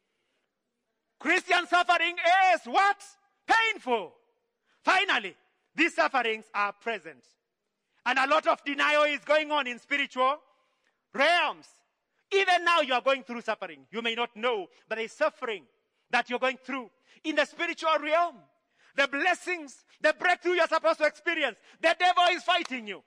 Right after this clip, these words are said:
The devil is accusing you. The devil is holding some of them. Suffering is not just the physical, but there's also suffering in the spiritual realm. They are now with us. The believer is suffering even now.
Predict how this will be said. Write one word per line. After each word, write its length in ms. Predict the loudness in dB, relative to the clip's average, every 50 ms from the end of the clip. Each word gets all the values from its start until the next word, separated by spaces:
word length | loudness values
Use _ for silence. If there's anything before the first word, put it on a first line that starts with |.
| _ _ _ -20 _ _
The 140 | 0 2 2
devil 220 | 2 2 4 4 2
is 140 | 2 2
accusing 560 | 0 -2 -2 -2 -2 -2 -2 -2 -6 -8 -8 -8
you. 160 | -10 -12 -12 -16 _ _ _
The 140 | 0 0 2
devil 260 | 4 2 2 4 4 2
is 100 | 2 2
holding 380 | 2 4 4 4 2 0 -4 -2
some 240 | 0 0 0 2 0
of 120 | -2 -2 -2
them. 240 | -6 -8 -8 -10 _ _ -20 -20 _
Suffering 560 | -2 0 2 2 2 2 2 2 0 0 -2
is 160 | -2 -4 0
not 180 | 0 0 0 2
just 220 | 0 -2 0 0
the 100 | -2 -4
physical, 580 | -2 -4 -4 -4 -4 -8 -6 -4 -4 -4 -4 -6 -10 -20 _
but 160 | _ -2 -2 -2
there's 200 | -4 -8 -8 -2
also 560 | 0 2 4 4 2 0 -2 -4 -4 -4 -4 -8 _ _
suffering 520 | _ -4 -2 -2 0 0 -2 -2 -2 -6
in 60 | -8 -8
the 100 | -8 -10
spiritual 460 | -6 -6 -6 -6 -4 -4 -4 -4 -2
realm. 380 | 0 0 2 2 0 -2 -6 -14 -20 _ _ _ _ _ _ _ _ _ _ _ _ _ _ _ _ _ _ _ _ _ _ _ _ _ _ _ _ _ _ _ _ _ _ _ _ -18 _
They 200 | 0 0 2 2
are 160 | 2 2 2 2
now 260 | 2 2 2 0 0
with 160 | -2 -8 -8
us. 160 | -10 -12 -12 -16 _ _ _ _ _ _ _ _ _ _ _ _ _ _ _ _ _ _ _ _ _ _ _ _ _ _ _ _ _
The 140 | 0 0 2
believer 320 | 2 0 0 2 2 2
is 160 | 2 2 2
suffering 460 | 2 0 2 2 2 0 0 -2 -6
even 280 | -8 -8 -6 -6 -6 -6
now. 260 | -6 -6 -6 -6 -8